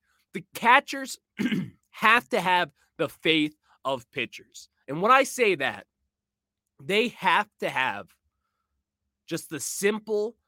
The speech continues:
aggressiveness behind the plate to be able to do the job well.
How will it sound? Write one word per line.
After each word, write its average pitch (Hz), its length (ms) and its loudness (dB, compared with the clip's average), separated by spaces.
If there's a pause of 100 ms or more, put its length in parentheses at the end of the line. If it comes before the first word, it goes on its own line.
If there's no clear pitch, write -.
(220)
aggressiveness 151 760 -2
behind 156 520 -2
the 202 60 -2
plate 117 400 -6 (260)
to 160 60 -14
be 156 120 -2
able 147 160 -4
to 123 80 -8
do 139 300 -8
the 170 100 -8
job 139 460 2 (180)
well. 101 400 -8